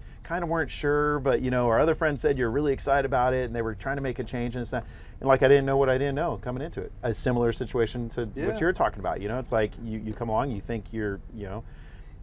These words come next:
Speaker 1: attaching yourself to the, the right opportunity, and sometimes it's already gone a different direction, you know?
Speaker 2: That's
Speaker 1: So.
Speaker 2: why I, I often tell people that are looking to get into the space that,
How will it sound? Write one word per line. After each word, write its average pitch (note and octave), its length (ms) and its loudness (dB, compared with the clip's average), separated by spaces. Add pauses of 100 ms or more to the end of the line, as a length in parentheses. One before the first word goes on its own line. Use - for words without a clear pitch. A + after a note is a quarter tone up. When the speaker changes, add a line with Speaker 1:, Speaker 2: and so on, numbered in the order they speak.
(220)
Speaker 1:
attaching A2+ 420 0
yourself A2+ 400 2
to A#2 120 -4
the, G#2+ 140 2
the G#2 160 -4
right G#2+ 220 2
opportunity, G#2 960 -4
and G2 200 -8
sometimes F#2+ 640 -8
it's F#2+ 160 -8
already F#2+ 220 -6
gone F#2+ 220 -8
a F#2+ 40 -8
different F#2 300 -10
direction, F2+ 560 -8
you D#2+ 80 -12
know? D#2+ 200 -12
Speaker 2:
That's - 240 -14
Speaker 1:
So. G#3 80 -6
Speaker 2:
why C3 180 2
I, A2+ 260 -4
I A2+ 120 -2
often A#2 260 0
tell G2 180 -10
people G2 280 -12
that F#2 100 -12
are F#2 100 -10
looking G2 360 -12
to F2 60 -12
get F2+ 120 -12
into E2+ 120 -12
the D#2+ 60 -14
space - 680 -10 (160)
that, F2+ 340 -12